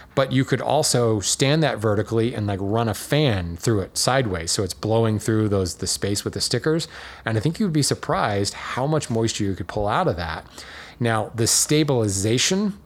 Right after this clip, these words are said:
that's gonna prevent that from warping will be when you start to get that moisture content down below six percent, and you start to get that hardening in the cell walls. But just like the previous question about bent lamination,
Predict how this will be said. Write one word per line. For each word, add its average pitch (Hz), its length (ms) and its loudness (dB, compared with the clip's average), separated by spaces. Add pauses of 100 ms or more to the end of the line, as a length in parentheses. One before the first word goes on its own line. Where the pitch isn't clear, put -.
that's 107 160 -2
gonna 113 200 0
prevent 117 300 0
that 113 160 -2
from 104 160 -4
warping 127 480 0
will 113 140 0
be 131 260 2
when 113 220 0
you 113 100 2
start 127 280 2
to 123 60 -4
get 110 140 0
that 107 140 -6
moisture 117 320 0
content 104 580 -4
down 113 380 0
below 104 500 2
six - 300 -4
percent, - 560 -2 (300)
and - 80 -8
you 110 100 0
start 107 240 0
to 113 40 -4
get 107 140 0
that 107 120 -2
hardening 101 360 0
in 92 80 -4
the 90 80 -6
cell 143 320 2
walls. 87 400 -2 (400)
But 113 100 0
just 180 300 2
like 147 280 2
the 104 100 -2
previous 160 340 2
question 107 400 0
about 95 300 -4
bent 120 200 0
lamination, 113 680 0